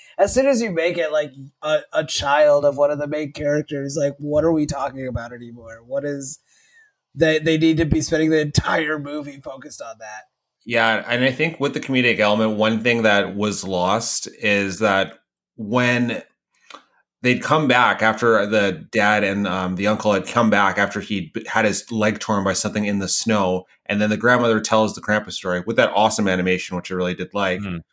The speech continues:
Speaker 2: that when she tells that story, he was still like, "Pfft, oh, I don't believe that at all. Like, you just got attacked in the snow by something, like, that was, like,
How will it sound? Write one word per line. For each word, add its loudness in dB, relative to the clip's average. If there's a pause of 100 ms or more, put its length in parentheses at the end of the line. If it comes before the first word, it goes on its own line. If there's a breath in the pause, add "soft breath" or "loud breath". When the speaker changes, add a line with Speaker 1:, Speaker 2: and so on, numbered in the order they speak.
(300 soft breath)
Speaker 2:
that 2
when 2
she -6
tells 2
that 2
story, 2
he -2
was 0
still -2
like, 0
"Pfft, -10 (680)
oh, 4
I 6
don't 4
believe 4
that 6
at 2
all. 6
Like, 0
you -2
just -2
got 4
attacked 0
in -4
the -4
snow 0
by 0
something, -6
like, -4
that -4
was, -4
like, 0